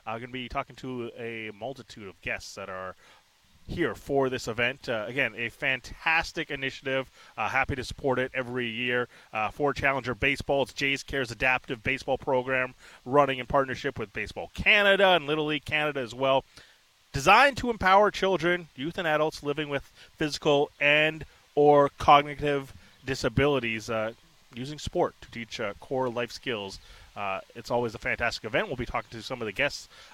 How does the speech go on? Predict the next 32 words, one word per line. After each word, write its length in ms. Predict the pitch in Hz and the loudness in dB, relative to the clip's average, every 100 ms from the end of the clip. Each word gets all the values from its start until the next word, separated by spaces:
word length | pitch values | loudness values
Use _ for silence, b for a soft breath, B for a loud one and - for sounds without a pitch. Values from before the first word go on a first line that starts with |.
| - | -4
uh, 140 | 117 120 | 0 0
that 140 | 120 | -2
come 240 | - 147 | -2 -2
through 180 | 143 160 | 0 0
here 200 | 165 214 | 2 2
for 80 | 214 | 0
the 100 | 165 | -2
next 220 | 175 190 | -2 -2
four 220 | - 202 | 0 4
hours. 320 | 185 233 285 226 | 6 6 2 2
We'll 100 | 349 | 2
be 100 | 285 | 4
talking 220 | - 131 | 4 4
about 140 | 131 | 2
a 40 | 107 | 2
bunch 220 | 120 113 | -2 -2
of 80 | 110 | -4
other 140 | 110 | -6
stuff, 280 | - 92 92 - | -6 -8 -8 -2
but, 220 | 110 107 b b b | -2 -2 b b b
uh, 140 | 107 107 | -6 0
always, 340 | 131 127 110 | 2 2 -2
uh, 220 | 117 107 | -2 -2
a 40 | 101 | -2
blast 340 | 113 110 101 | 0 0 -2
to 60 | 110 | -6
be 100 | 110 | -4
on 220 | 104 104 | -4 -4
location 460 | 104 - 113 - 92 | -10 -10 -10 -10 -14
for 220 | - 107 | -10 -10
this 160 | 110 - | -8 -2
event. 440 | 180 285 - - | 2 2 2 -14